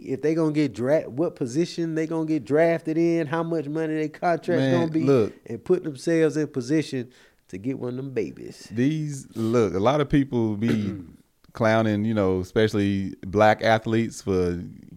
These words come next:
Speaker 2: marrying these white women.
Speaker 1: Mm-hmm.
Speaker 2: The difference is, is these white women know where to be.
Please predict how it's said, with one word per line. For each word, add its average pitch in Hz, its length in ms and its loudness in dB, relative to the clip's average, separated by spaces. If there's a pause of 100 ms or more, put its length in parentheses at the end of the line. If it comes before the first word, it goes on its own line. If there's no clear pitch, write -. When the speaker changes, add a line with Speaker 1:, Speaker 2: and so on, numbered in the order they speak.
(200)
Speaker 2:
marrying 113 500 0
these 117 200 -2
white 120 260 4
women. 120 340 -4 (180)
Speaker 1:
Mm-hmm. 113 440 -4 (260)
Speaker 2:
The 95 80 -12
difference 117 440 0
is, 120 340 0
is 90 160 -6
these 107 260 0
white 101 280 -2
women 98 320 -6
know 92 180 -6
where 92 280 -8
to - 200 -14
be. 82 340 -6